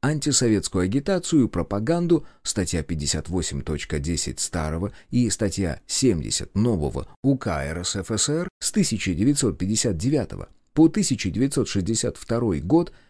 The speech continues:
привлекли тысяча шестьсот одного человека. Бытовые неурядицы, дефицит продуктов питания и самых необходимых товаров народного потребления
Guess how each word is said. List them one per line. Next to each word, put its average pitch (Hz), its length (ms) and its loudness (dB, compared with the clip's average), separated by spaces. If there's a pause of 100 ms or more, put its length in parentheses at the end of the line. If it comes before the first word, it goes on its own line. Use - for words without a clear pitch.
привлекли 147 640 4 (200)
тысяча 202 420 2
шестьсот 120 480 -2 (100)
одного 92 580 0 (140)
человека. 73 600 -2 (380)
Бытовые 156 580 4
неурядицы, 110 880 2 (180)
дефицит 170 540 2
продуктов 135 520 2
питания 62 680 -2 (240)
и 131 300 8
самых 147 420 2
необходимых 131 640 2
товаров 123 480 0
народного 107 560 2
потребления 147 720 2